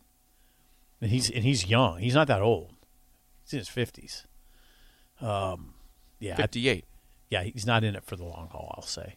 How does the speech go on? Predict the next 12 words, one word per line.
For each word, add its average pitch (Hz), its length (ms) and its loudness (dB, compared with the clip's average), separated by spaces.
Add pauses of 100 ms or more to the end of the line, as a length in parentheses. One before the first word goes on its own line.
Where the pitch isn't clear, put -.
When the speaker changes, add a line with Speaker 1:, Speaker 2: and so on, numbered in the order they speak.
Speaker 1:
He 139 120 2
won't 139 200 4
be 135 100 0
coaching 117 400 0
at 95 80 -6
Michigan 107 320 -2
when 98 100 -4
he's 92 120 -6
sixty-one. 90 680 -8 (960)
Speaker 2:
Okay, 98 200 -4
so - 140 -6
he, 95 140 -8